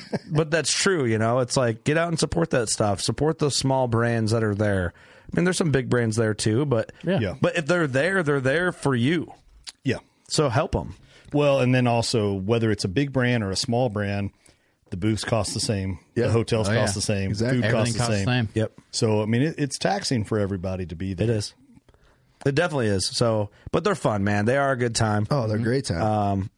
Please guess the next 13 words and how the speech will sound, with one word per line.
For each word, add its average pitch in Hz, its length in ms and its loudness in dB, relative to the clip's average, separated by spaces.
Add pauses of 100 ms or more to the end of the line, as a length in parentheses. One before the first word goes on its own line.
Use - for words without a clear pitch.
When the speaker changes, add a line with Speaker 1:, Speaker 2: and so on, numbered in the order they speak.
Speaker 1:
so 104 200 0
thank 143 300 0
you, 123 100 2
everyone 117 280 2
who 104 60 0
came 110 180 0
out 110 180 0
and 98 200 0 (200)
supported 113 440 0
us 110 180 -2
in 104 80 2
any 101 120 2
way. 101 360 2